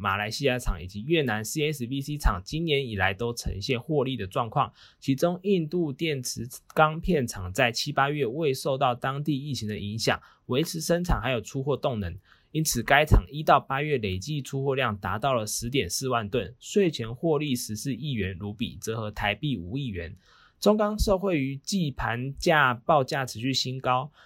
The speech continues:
然后外销价格上涨，可望推动第三季营运成长。预计第四季旺季报价续长，营运将同步走阳。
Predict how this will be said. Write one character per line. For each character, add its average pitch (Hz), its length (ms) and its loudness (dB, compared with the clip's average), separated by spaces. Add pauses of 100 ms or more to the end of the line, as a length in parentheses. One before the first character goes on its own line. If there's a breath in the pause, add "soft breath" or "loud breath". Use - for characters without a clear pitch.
(120 soft breath)
然 117 180 4
后 139 100 2
外 156 260 4
销 135 280 -2
价 135 240 0
格 104 140 -4
上 131 200 0
涨， 87 220 -12
可 - 160 -10
望 127 260 -2
推 143 220 -2
动 143 240 -6
第 151 160 -2
三 143 300 -4
季 147 160 -4
营 95 200 -8
运 123 220 -4
成 101 180 -10
长。 - 220 -6 (380 soft breath)
预 190 200 4
计 160 300 -2
第 165 180 -4
四 147 220 -4
季 143 180 -4
旺 147 240 2
季 131 160 -4
报 120 280 0
价 113 200 -2
续 120 200 0
长， 82 320 -10
营 107 180 -6
运 139 220 0
将 127 240 -2
同 98 180 -8
步 131 160 -2
走 82 220 -6
阳。 76 200 -8